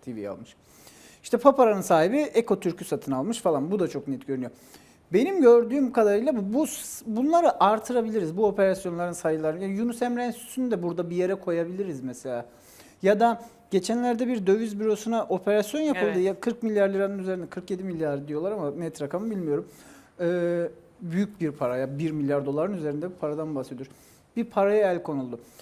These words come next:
Speaker 1: Şimdi bunların hepsi Türkiye gibi ülkelerde aslında devlet onayı olmadan, e, devlet kontrolü dışında gerçekleşmeyecek işler. O zaman benim aklıma da şu soru geliyor.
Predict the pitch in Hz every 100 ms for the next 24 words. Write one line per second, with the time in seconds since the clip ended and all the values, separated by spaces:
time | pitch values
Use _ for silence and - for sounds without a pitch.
0 | - - - 277 240 151 143 170 269 339
1 | 330 320 269 392 - 220 - 277 302 269
2 | 220 180 175 196 185 180 170 196 269 185
3 | 196 - 233 233 277 277 - - _ 170
4 | 185 240 349 359 214 185 180 214 240 156
5 | 139 240 330 - - _ _ 175 180 175
6 | 185 233 302 - 226 214 202 202 180 170
7 | 160 175 233 254 240 254 330 269 262 269
8 | 233 330 - 240 196 160 143 - - 117
9 | - - _ _ - _ - 262 330 311
10 | 240 202 185 294 311 202 - 233 294 370
11 | - 277 240 180 156 139 127 110